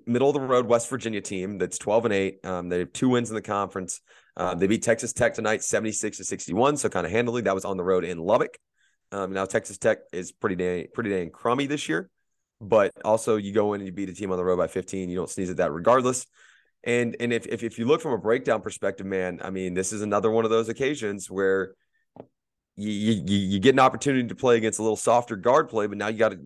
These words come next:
harp on the forwards, and you're worried after tonight.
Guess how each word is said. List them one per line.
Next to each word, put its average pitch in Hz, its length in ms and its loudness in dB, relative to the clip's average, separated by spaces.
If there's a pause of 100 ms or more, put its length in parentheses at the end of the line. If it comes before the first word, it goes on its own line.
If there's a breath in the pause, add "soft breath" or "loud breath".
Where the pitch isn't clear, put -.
(120)
harp 113 200 0
on 113 80 -2
the 107 60 -4
forwards, 139 520 0
and 104 1080 -4 (480)
you're 107 220 4
worried 101 320 6
after 143 220 6
tonight. 233 460 6